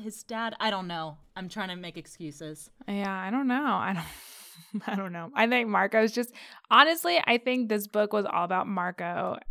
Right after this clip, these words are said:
Speaker 2: uh, maybe having a little bit of retaliation towards Jake,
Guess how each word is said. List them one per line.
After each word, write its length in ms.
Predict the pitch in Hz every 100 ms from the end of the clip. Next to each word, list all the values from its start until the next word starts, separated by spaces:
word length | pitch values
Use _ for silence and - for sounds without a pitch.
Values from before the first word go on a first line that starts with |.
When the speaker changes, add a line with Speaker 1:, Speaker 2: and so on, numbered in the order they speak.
| - -
Speaker 2:
uh, 420 | 190 180 175 175 -
maybe 600 | 196 185 170 175 175 -
having 400 | 180 175 175 175
a 60 | 185
little 200 | 180 180
bit 140 | 175
of 120 | 170 170
retaliation 720 | 175 180 92 - - - 202
towards 300 | - 202 196
Jake, 340 | - - -